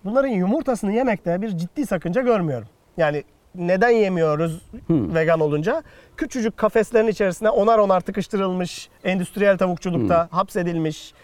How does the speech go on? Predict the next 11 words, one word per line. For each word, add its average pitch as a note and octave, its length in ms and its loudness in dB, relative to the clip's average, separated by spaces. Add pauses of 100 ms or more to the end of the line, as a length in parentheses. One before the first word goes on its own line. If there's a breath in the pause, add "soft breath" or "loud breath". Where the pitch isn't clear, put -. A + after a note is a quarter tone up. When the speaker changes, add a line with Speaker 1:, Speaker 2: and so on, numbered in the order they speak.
(280 loud breath)
Speaker 1:
hiç G3+ 180 -2
güneş G3+ 300 0
görmeyen, E3+ 520 0
çok G#3 180 -6 (160)
Speaker 2:
Yani C3 200 0
Speaker 1:
kötü F#3 180 -4
beslenen F#3 360 2
Speaker 2:
sadece, G3 220 4
Speaker 1:
tavuklara F#3+ 440 4
eziyet. F#3 280 2
Speaker 2:
sadece F#3 420 2